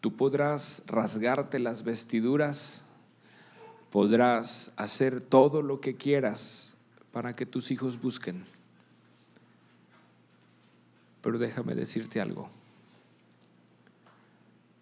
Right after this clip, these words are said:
Tus hijos, va a llegar un momento en que se van a tener que enfrentar con una decisión personal. Puede ser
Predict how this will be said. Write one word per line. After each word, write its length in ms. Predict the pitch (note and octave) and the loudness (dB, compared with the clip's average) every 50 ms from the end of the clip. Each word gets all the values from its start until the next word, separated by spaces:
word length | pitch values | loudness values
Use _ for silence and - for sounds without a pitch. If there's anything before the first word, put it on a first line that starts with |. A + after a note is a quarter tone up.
| _ _ _ _ _ _ - | _ _ _ _ _ _ -6
Tus 200 | - A2+ - - | -4 -2 0 0
hijos, 500 | D3+ C#3+ - F3 E3+ - - - - - - - _ _ _ _ _ _ _ _ _ _ _ _ _ _ _ _ _ - - _ - - | 0 0 -2 -4 -6 -6 -10 -14 -16 -20 -20 -20 _ _ _ _ _ _ _ _ _ _ _ _ _ _ _ _ _ -20 -20 _ -4 -2
va 60 | - | 0
a 40 | A#2 | 2
llegar 320 | A2+ A#2 A2+ A#2 A#2 A#2 | 2 2 2 2 0 0
un 100 | B2 A#2 | -2 -4
momento 540 | B2+ B2+ B2 A#2+ G#2+ G#2+ G2 G2 - - - - - - - _ _ _ _ _ _ _ _ _ - - - - - - _ _ _ _ _ _ _ _ _ _ _ _ _ _ _ - - - | -4 -4 -4 -2 -2 -2 -2 -4 -8 -12 -12 -14 -20 -20 -20 _ _ _ _ _ _ _ _ _ -20 -20 -20 -20 -20 -20 _ _ _ _ _ _ _ _ _ _ _ _ _ _ _ -14 -12 -10
en 60 | A2+ | -6
que 100 | - - | -6 -4
se 140 | A2 - A2 | -2 0 0
van 240 | G#2 A#2 A2+ A2 G#2+ | 0 2 2 0 0
a 100 | G#2+ A2 | -2 -2
tener 340 | - G#2+ G#2 A2 G#2+ G#2 - | 0 0 2 2 0 -2 -4
que 100 | - A2+ | -6 -6
enfrentar 580 | G#2 G#2+ - G#2 G#2 G#2 - - G#2 G2+ G#2 | -6 -4 -2 -2 -2 -2 -4 -4 -4 -4 -6
con 180 | G#2 - G2 G2 | -6 -6 -4 -2
una 240 | G#2 G#2 G#2 G#2+ G2+ | -2 0 -2 -2 -2
decisión 560 | G2 G#2 G2 - - G2 - G2 G2 F#2+ G2 | -4 -4 -6 -6 -6 -4 -4 -2 -4 -4 -4
personal. 640 | - - A2 - - - A#2 G2+ F#2 - - - - - - - - _ _ _ _ _ _ _ _ _ _ _ _ _ _ _ _ _ _ _ _ _ _ _ _ _ _ _ _ _ _ _ _ _ - - - - _ _ _ _ _ _ _ _ _ _ _ _ _ _ _ _ _ _ _ _ - | -6 -8 -8 -6 -6 -4 -4 -4 -4 -6 -8 -14 -18 -20 -20 -20 -20 _ _ _ _ _ _ _ _ _ _ _ _ _ _ _ _ _ _ _ _ _ _ _ _ _ _ _ _ _ _ _ _ _ -20 -20 -20 -20 _ _ _ _ _ _ _ _ _ _ _ _ _ _ _ _ _ _ _ _ 2
Puede 240 | - A2 G#2+ A2+ A2 | 4 6 6 4 4
ser 280 | - C#3 C#3 C#3+ C#3+ | 4 2 2 2 0